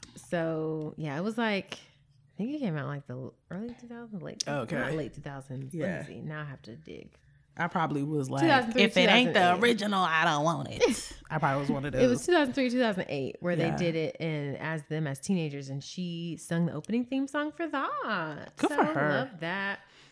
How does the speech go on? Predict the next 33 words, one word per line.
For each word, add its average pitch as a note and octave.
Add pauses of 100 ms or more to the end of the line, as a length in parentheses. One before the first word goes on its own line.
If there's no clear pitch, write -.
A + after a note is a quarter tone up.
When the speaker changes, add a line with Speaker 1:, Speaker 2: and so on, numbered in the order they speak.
Speaker 1:
And G3
then G3
she G#3
sung F#3
plenty F3
of E3
times D3+
playing D#3
Elmira C#3+
on C#3+
Tiny C#3
Toon C#3
Adventures. B2
Speaker 2:
<laughs> - (640)
Speaker 1:
So E3+ (680)
Speaker 2:
It's -
amazing G3+
what E3+
she -
can E3
do D3
with D3
her -
voice. -
Like, E3+
Speaker 1:
Yeah. F#3+
Speaker 2:
it's A3+
like, A#3+ (100)
I F3+
don't G#3+
think A#3+
they A3+
give E3+